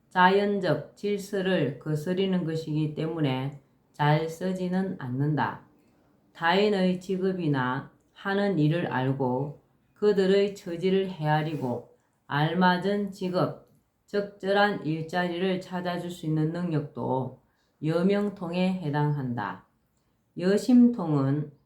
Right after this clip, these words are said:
타인의 마음속에 들어갔다가 나올 수 있는 능력이다. 여진통은 별을 왕래하거나 별을 이동시키는 능력이다.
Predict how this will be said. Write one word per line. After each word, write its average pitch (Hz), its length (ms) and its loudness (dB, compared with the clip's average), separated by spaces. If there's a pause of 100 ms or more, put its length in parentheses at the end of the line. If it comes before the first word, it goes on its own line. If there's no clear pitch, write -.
(160)
타인의 202 640 2
마음속에 185 760 0
들어갔다가 180 800 0
나올 151 340 0
수 180 160 -8
있는 151 400 -2
능력이다. 127 800 -4 (800)
여진통은 190 1080 4 (400)
별을 208 560 4
왕래하거나 160 1200 -2 (280)
별을 196 600 2
이동시키는 185 1080 -4
능력이다. 123 800 0